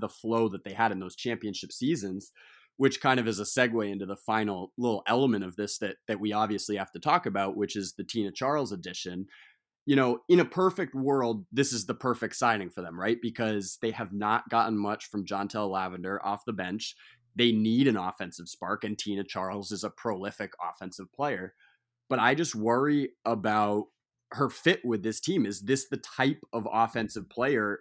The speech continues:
that is going to help things? Because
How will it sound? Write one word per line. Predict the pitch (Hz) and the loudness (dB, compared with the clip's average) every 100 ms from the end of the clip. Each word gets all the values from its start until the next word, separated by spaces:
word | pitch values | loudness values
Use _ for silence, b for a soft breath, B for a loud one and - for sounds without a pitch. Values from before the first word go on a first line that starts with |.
| - | -10
that | 107 92 110 107 - | -8 -4 -2 -2 -2
is | 117 95 | -2 -2
going | 120 113 107 | -2 -2 -2
to | 107 | -4
help | - 175 - | -2 -2 -2
things? | - 85 82 - | -12 -12 -14 -8
Because | 120 113 117 113 104 - | -8 -2 0 0 -2 -10